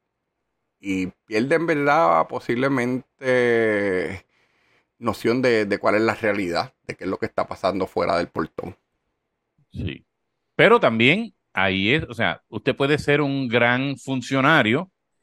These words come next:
Speaker 2: en muchas posiciones y en otras no. O sea, yo les recuerdo, por ejemplo, y sé que terminó de mala manera Héctor O'Neill cuando estuvo, eh, de alcalde, eh, y lo que hizo es imperdonable, pero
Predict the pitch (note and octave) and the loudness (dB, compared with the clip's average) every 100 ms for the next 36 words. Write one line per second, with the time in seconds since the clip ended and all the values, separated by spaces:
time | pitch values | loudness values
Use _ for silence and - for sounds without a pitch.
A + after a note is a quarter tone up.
0 | - F2 F#2 G2 A#2+ A#2 G#2+ G#2 C#3+ A3 | -8 -8 -6 -6 -6 -4 -4 -2 0 0
1 | F#2 - - F#2 F2+ E2+ A#2 G3+ G#2+ - | -2 -6 -6 -4 -2 -2 -2 -4 -6 -12
2 | _ _ _ _ _ _ - F#2 D#2+ - | _ _ _ _ _ _ 0 2 0 -4
3 | - D#2 F#2+ F#2+ G2 F#2+ G2 G2+ A#2 C3 | -10 -2 2 4 2 2 0 2 0 2
4 | G#2+ - F#2+ A2+ F#3 A2 - E2+ - - | -2 0 0 0 -4 -8 -4 -4 -2 -2
5 | F2 F2 E2+ F2 F2 E2+ E2+ E2 E2 F2 | -2 0 -2 0 0 2 2 0 0 0
6 | E2+ E2+ F#2+ F2 E2 G#2+ A#2 F2 D#2+ E2 | 0 0 0 0 0 -4 -4 -6 -6 -6
7 | D#2+ E2 F2+ E2+ E2+ D#2+ A1 - - - | -4 -2 -2 -2 -4 -6 -6 -12 -16 -6
8 | F2 E2 D#3 F3+ B2+ E3+ _ _ _ _ | -4 0 0 2 -2 -8 _ _ _ _
9 | _ _ _ G#1 C2+ A#1+ A#1 D#2 E2 D#2 | _ _ _ -8 -6 -6 -8 -6 -6 -2
10 | D#2+ D#2+ E2 F2 D#2+ F2 F2 F2+ F3+ G#3+ | -2 -2 -2 -4 -2 -2 0 2 2 2
11 | F3+ E3 D3+ _ - F2 - F2+ F2+ F2 | 2 0 -2 _ -2 0 2 4 4 2
12 | E2 | 0